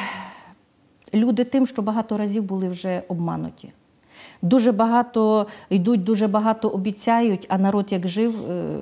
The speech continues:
за межею бідності, так і живе. На сьогодні кожен працюючий, кожен п'ятий працюючий бідний. А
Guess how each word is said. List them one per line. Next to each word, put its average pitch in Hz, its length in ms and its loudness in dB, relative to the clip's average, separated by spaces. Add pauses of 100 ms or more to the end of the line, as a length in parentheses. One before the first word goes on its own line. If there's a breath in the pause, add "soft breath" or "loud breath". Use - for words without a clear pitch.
(260)
за 175 160 0
межею 180 400 0
бідності, 160 480 -8
так 196 260 -4
і 185 60 -4
живе. 165 340 -6 (340 loud breath)
На 202 100 2
сьогодні 240 560 2
кожен 208 440 0
працюючий, 208 920 0 (200)
кожен 214 300 2
п'ятий 196 340 -4
працюючий 214 800 -6 (160)
бідний. 143 420 -12 (540 soft breath)
А 170 200 2